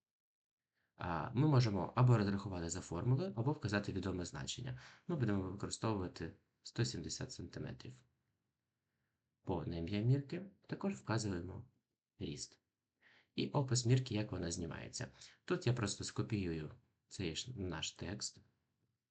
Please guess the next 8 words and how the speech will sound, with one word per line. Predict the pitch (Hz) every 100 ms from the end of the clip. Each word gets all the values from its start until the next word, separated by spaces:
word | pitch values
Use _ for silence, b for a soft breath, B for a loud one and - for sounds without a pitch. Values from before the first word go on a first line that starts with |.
| _ _ -
опис, | 139 143 -
як | 139
знімається | 131 139 139 131 127
наша | 127 123
мірка, | 123 120 - 131 -
і | 202
вставляю | - 120 110
сюди. | 113 104 85